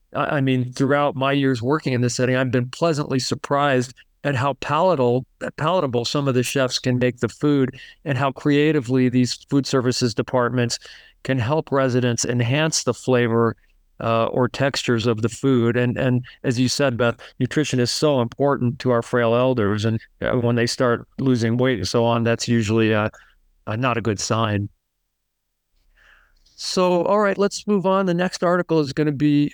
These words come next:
your Caring Collaborative column, Beth, from page two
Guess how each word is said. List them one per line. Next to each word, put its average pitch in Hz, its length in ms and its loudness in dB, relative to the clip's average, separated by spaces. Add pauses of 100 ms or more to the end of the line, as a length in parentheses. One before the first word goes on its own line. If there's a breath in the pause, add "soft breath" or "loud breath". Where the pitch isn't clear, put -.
your 175 440 0 (220)
Caring 180 460 -2
Collaborative 147 640 0
column, 123 360 0
Beth, 123 260 0
from 127 180 -2
page 127 360 0
two 139 340 2